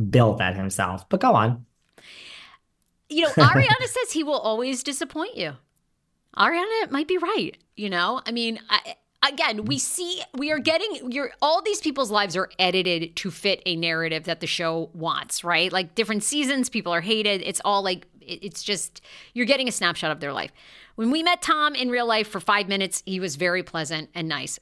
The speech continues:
Speaker 2: Again, we'd paid to meet him, so I wouldn't expect him to say, "Fuck you," to your face, but that would have been a moment. But maybe this is just who Tom Sandoval really is.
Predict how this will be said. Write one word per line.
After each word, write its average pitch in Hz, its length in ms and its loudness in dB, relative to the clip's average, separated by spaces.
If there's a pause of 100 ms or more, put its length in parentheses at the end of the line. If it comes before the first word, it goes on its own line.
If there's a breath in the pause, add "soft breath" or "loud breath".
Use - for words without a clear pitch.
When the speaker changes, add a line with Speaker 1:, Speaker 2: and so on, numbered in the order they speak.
Speaker 2:
Again, 208 320 2
we'd 214 160 -2
paid 240 300 -2
to 214 80 -2
meet 165 200 -2
him, 139 140 -8
so 208 480 2
I 208 80 4
wouldn't 254 260 0
expect 233 320 -2
him 202 120 0
to 185 80 -6
say, 185 180 2
"Fuck 175 260 -2
you," 170 140 -4
to 165 80 -2
your 156 120 -8
face, 139 380 -4
but 214 160 0
that 262 220 4
would 247 80 -2
have 190 80 -4
been 190 100 0
a 165 60 -2
moment. 156 420 -6 (600 loud breath)
But 330 320 4
maybe 381 320 -2
this 466 200 0
is 330 140 -2
just 277 240 -2
who 240 160 -2
Tom 208 260 0
Sandoval 180 600 2
really 156 320 -2
is. 120 240 -8